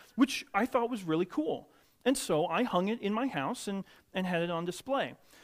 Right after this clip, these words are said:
Well, then several years later, I was at a, uh, little girl's birthday party. Now, I don't know about you guys, but yes, I enjoy those for a little while, and then I get tired of little girls' birthday parties.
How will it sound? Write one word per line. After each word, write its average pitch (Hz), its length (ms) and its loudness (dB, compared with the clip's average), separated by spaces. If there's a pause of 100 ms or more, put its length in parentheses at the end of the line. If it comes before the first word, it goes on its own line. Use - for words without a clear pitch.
(120)
Well, 202 140 6
then 302 420 2
several 294 420 2
years 202 320 0
later, 165 440 0 (420)
I 185 160 4
was 175 560 2 (100)
at 170 280 2
a, 156 420 2
uh, 139 400 0
little 190 260 2
girl's 175 400 0
birthday 170 380 0
party. 131 400 -4 (640)
Now, 160 240 2 (400)
I 165 120 0
don't 233 100 2
know 226 140 0
about 214 280 0
you 220 60 -4
guys, 143 380 0
but 147 240 0 (600)
yes, 196 460 2
I 180 100 0
enjoy 175 360 0
those 175 220 0
for - 160 -4
a 147 40 0
little 170 180 -2
while, 214 420 -2
and 185 160 -2
then 165 160 -2
I 156 120 -2
get 147 240 -4
tired 143 340 -2
of 127 120 -8 (200)
little 135 300 -4 (160)
girls' 127 360 -6
birthday 233 320 0
parties. 127 400 -4